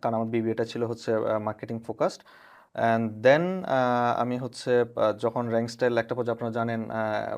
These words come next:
I think, আ, beginning of eleven। So ওই সময়টাতে, আ, র্যাঙ্কস টেল যখন, আ, বন্ধ হয়ে যায়, আ, তখন আমি হচ্ছে এইচআর এ আমার ক্যারিয়ারটা টার্ন করি।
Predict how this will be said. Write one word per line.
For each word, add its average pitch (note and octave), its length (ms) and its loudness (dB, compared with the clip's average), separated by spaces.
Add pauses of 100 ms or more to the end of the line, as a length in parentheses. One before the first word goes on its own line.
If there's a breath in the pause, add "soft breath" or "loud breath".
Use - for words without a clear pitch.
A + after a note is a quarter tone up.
(160)
I A2 120 -4 (100)
think, A2+ 200 -2 (460 loud breath)
আ, A2 480 -4 (160)
beginning C#3 340 -2
of C3+ 220 -6
eleven। B2 320 4 (480 soft breath)
So C#3+ 40 -2
ওই C3+ 140 2
সময়টাতে, C#3 580 2
আ, B2 280 4
র্যাঙ্কস A#2+ 240 -2
টেল B2+ 80 -4
যখন, A#2+ 400 -4
আ, A2+ 100 2
বন্ধ A#2 300 -4
হয়ে B2 220 0
যায়, A#2 240 0
আ, - 40 -12 (960)
তখন A2+ 400 -4 (360 loud breath)
আমি G#2+ 260 -4
হচ্ছে A2+ 280 -4
এইচআর A#2+ 320 0
এ A#2 60 2
আমার A2+ 160 -2
ক্যারিয়ারটা A2+ 340 -2
টার্ন A2+ 240 -4
করি। C3 300 -6